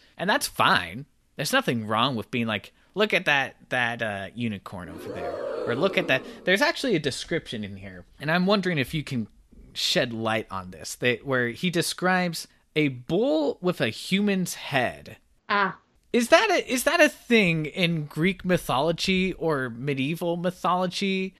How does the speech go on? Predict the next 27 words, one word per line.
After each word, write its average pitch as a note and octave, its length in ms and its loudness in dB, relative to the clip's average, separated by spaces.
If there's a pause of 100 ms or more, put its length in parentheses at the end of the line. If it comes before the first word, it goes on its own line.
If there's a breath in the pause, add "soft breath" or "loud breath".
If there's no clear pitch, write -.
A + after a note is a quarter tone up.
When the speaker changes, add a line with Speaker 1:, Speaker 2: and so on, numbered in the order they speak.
Speaker 2:
Ah. G4+ 960 2
Speaker 1:
Or G3 140 6
did G3 180 2
he C#4+ 100 2
make D4 300 2
a A#3 40 2
mistake C3 1000 -2 (240)
and C3+ 340 -4
mean D3+ 300 2
to - 160 -6
try C3+ 220 -2
to C3+ 100 -4
describe A#2 560 -4
a A2 80 -6
minotaur? G2+ 840 -2 (240 soft breath)
Speaker 2:
But D#4 100 6
I E4 80 8
think F#4 260 6
he D#4+ 140 8
also D#4 240 6
has C#4 240 0
minotaurs. B3+ 580 0
I A3+ 60 0
think C4 200 -6
he D4 120 -4
names C4+ 460 0
minotaurs. G#3+ 800 2